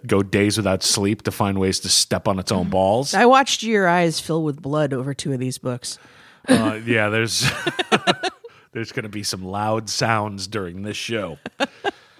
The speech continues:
Speaker 1: So <laughs> strap yourselves in. Uh, yeah, I mean, you just wanna get started?
Speaker 2: Let's, let's do this.
Speaker 1: All right. Uh,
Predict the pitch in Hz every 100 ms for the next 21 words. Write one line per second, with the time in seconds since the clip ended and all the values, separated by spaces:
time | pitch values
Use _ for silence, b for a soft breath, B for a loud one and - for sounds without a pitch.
0 | b b b - 90 95 - - - -
1 | - - 226 - - 180 - 156 160 139
2 | 143 208 - 208 226 196 _ _ _ _
3 | B 135 B B B B B B 165 175
4 | 170 180 180 170 160 143 147 170 160 151
5 | 147 127 151 139 170 165 180 175 147 156
6 | - 147 139 147 120 117 104 95 104 107